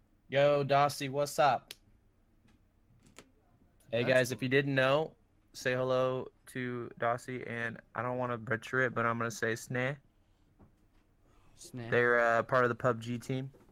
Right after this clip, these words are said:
Speaker 2: Yeah.
Speaker 1: So tell 'em what's up. But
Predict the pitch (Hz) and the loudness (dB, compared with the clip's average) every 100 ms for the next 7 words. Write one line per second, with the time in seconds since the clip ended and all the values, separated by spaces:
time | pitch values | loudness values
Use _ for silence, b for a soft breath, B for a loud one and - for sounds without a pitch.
0 | _ - _ _ _ _ _ - 110 143 | _ -20 _ _ _ _ _ -16 -8 -2
1 | 156 117 87 - _ - - - - 117 | -2 -2 -8 -20 _ -20 -20 -20 -6 -2
2 | 107 110 - - 127 123 127 131 135 123 | 0 -2 -8 -2 0 2 0 2 4 2
3 | - - - _ _ _ _ _ _ _ | 0 -16 -20 _ _ _ _ _ _ _
4 | _ _ _ _ _ _ _ _ - 113 | _ _ _ _ _ _ _ _ -8 -6
5 | 110 | -6